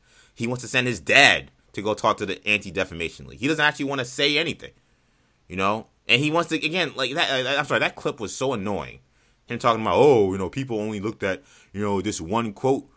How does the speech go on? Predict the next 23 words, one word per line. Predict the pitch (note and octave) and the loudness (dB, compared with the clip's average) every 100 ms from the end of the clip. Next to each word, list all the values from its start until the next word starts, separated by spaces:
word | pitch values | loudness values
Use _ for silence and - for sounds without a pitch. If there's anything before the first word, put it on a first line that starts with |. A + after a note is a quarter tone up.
| _ _ _ | _ _ _
that | G2+ F2+ G2 | -2 -2 0
I | F2+ E2+ | -2 -2
did | D#2 F#2 E2+ | -4 -4 -4
and | E2 | -2
not | F#2 G2 | 2 2
all | - G#2 | 4 0
the | F#2 | 2
other | B2 | -2
things | B2+ E2 D#2+ | -4 -10 -8
I | D#2+ | -8
posted." | E2+ D2+ - C2+ _ _ _ _ _ _ _ - | -8 -10 -12 -16 _ _ _ _ _ _ _ -4
It's | A#2+ | 2
like, | D#3 | 4
well, | D#3 D3 | 6 8
yeah, | B3 C#3 C#2 | 8 8 4
if | - B2+ | -6 -4
you | |
post | D3 G#3 G3 | 4 4 6
something | F3 D#3 | 2 2
that | D3+ C#3+ | 4 4
is | C3+ A2 - | 4 0 4
outlandish | D#3+ B2+ D#3+ E3+ G2+ F#2 - - _ _ _ _ - | 4 6 4 4 2 -4 -8 -18 _ _ _ _ 4
and | A#2+ A#2+ A#2+ A2+ G#2+ | 6 8 6 0 -8